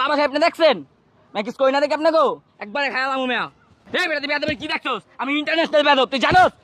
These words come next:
তোর লাগে আমি মনে কখন মেসেজ দিছি সিগারেট দম। আর মারে বাপ সিগারেট খামা দিতে।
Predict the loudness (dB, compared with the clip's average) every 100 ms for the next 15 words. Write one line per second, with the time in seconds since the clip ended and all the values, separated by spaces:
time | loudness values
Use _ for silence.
0 | _ _ -8 -4 -4 -2 -4 -2 -2 0
1 | 0 -2 _ -12 -8 -8 -8 -10 -6 -6
2 | -6 -8 -16 -20 -20 -12 -4 -2 0 2
3 | 2 2 -2 -2 -2 -4